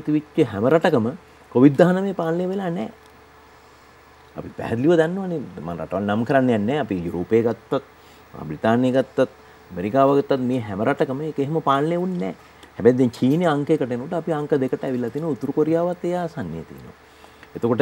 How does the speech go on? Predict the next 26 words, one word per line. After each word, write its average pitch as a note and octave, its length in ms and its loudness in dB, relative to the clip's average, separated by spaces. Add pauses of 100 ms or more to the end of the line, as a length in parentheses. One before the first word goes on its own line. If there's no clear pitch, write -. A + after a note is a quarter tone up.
(240)
මේ, E2 200 -8
මේ, E2 240 -6
මේ, F2 260 -4
මේ F2+ 300 -2
පැහැදිලි A2 420 0
වන්නේ C3+ 300 4
මෙවැනි B2 340 2
තත්ත්වයක් D#3+ 480 0
කළමනාකරණය D#3+ 800 2
කර B2 180 2
ගැනීමේදී B2+ 600 2 (400)
ඒ F2+ 120 -4
ජනතාව G#2 480 2
විසින් D#3+ 240 2
පත් G2+ 280 0
කරපු D#3 260 4
ජනාධිපතිවරයාට G#2+ 1000 2 (460)
එයා G2 140 -4
හදිසි G#2+ 420 -2 (160)
නීතියක් G#2 460 0
ගෙන E3 140 2
එන්න. F3 260 -4
දැන්, C3 160 0 (420)
අ, - 280 -6
එක්දාස් B2+ 400 4
අටසිය D3 400 4